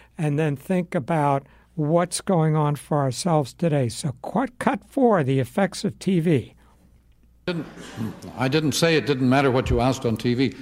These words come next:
Speaker 2: I said that the effect of T V, the message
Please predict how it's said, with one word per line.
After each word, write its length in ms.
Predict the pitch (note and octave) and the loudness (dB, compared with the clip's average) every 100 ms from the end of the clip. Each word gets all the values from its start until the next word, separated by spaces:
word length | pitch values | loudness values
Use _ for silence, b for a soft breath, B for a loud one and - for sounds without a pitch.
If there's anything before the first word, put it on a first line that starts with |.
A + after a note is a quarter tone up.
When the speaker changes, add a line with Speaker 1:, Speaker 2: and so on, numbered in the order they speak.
| B B - | B B -6
Speaker 2:
I 100 | A#2+ | -4
said 260 | - F3 | 0 0
that 160 | D3+ A#2+ | 0 -2
the 120 | C3 | 0
effect 600 | B2+ - G3+ G#3 - - | 0 0 -2 -2 -4 -6
of 140 | D3+ - | -6 -2
T 200 | D#3+ C#3 | 0 2
V, 360 | D#3 G#2 - - _ _ - | 0 -2 -6 -18 _ _ -6
the 120 | A#2 | 0
message 520 | C#3 A#2+ E2+ - | 2 0 -6 -16